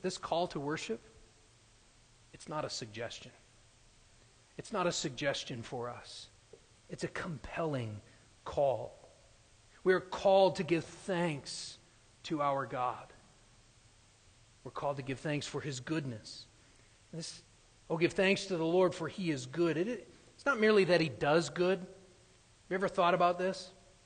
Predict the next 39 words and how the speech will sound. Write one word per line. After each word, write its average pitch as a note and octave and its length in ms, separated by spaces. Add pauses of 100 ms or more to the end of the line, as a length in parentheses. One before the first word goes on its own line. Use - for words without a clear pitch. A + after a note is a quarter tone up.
(180)
He E3+ 40
does F#3 440 (100)
do D#3+ 140
good, D3 400 (560)
but F#3 100
this C4 200
isn't A#3 180
really G#3+ 180
what F#3 200
this F#3 180
is E3 80
talking F#3+ 480
about. A2 260 (840)
See, F#3+ 280 (540)
we A3 160
might A3 240
be F3 120
thanked F#3+ 520 (180)
for F3+ 200
doing D#3+ 400
good, B2+ 240 (920)
uh, E3 140
some F3 220
good C#3+ 260
deed, C#3+ 380 (340)
but F#3 180
God A3+ 300 (140)
is F#3+ 340
good. A#2+ 300 (1120)
It A3 100
is B3 160
his, A#3 220 (120)
it - 120
is B3 100
his G#3+ 320
essence - 500
and F3+ 120
his E3+ 220
character. E3+ 580